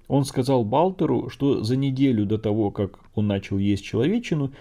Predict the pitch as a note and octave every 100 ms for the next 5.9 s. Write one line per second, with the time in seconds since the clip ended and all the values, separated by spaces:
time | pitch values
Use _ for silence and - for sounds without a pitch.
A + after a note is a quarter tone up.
0 | - - - F3+ A3 F#3+ D3+ - D#3+ E3
1 | A2+ A#2+ A#2+ C#3 - G2+ G#2+ C3+ D3 B2
2 | A#2 G#2 G#2+ B2 G#2 F#2 G2+ B2 B2 A#2
3 | - - G2+ - G2 F#2 - - G#2+ F#2+
4 | F#2+ F2+ - - - - - - - -
5 | F#3 E3 D3+ G#2 G2 A2 G#2 G#2